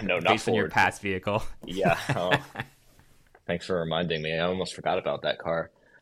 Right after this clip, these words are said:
Speaker 1: I would say Porsche, <laughs> just 'cause I think it's like a f-, like, I, you know, Porsche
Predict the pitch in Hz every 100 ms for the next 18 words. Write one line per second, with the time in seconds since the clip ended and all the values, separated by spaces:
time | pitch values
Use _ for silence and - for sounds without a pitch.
0 | _ - 101 123 143 143 127 - 98 80
1 | - 90 76 - - - - 98 - 95
2 | 95 95 92 - 87 80 - - - 78
3 | 82 80 82 80 78 78 - _ _ _
4 | _ _ - - 92 - - -